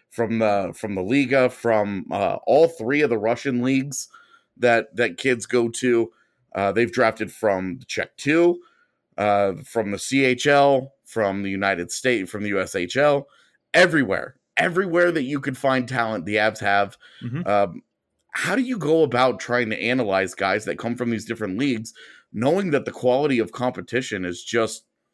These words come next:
Speaker 1: such a wild variance? You know, we see this year, there's a, there's a, the German defenseman, uh, Moritz Seider is coming out, and it's, well, okay, well, how do you value his,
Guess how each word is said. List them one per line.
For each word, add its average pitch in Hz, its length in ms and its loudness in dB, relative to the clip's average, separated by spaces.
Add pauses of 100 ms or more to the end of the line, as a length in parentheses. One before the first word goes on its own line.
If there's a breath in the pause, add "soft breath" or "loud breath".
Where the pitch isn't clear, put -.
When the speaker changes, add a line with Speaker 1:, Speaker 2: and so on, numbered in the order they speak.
(1040)
Speaker 1:
such 170 360 -2
a 160 60 2
wild 123 480 4
variance? 120 600 -2
You 107 80 -2
know, 110 80 -2
we 117 140 -2
see 127 180 -2
this 139 280 -4
year, 123 300 0 (320 soft breath)
there's 123 220 -2
a, 127 280 4
there's 117 200 -2
a, 123 100 0
the 107 240 -4
German 131 440 0
defenseman, 101 800 -4
uh, 104 120 0
Moritz 123 340 0
Seider 151 320 0
is 85 100 -8
coming 98 320 -6
out, 92 280 -4 (460)
and 123 320 4
it's, 120 300 -2
well, 127 200 0
okay, 135 300 2
well, 131 540 -4
how - 160 -4
do 165 80 0
you 170 120 -2
value 131 420 2
his, 127 220 -2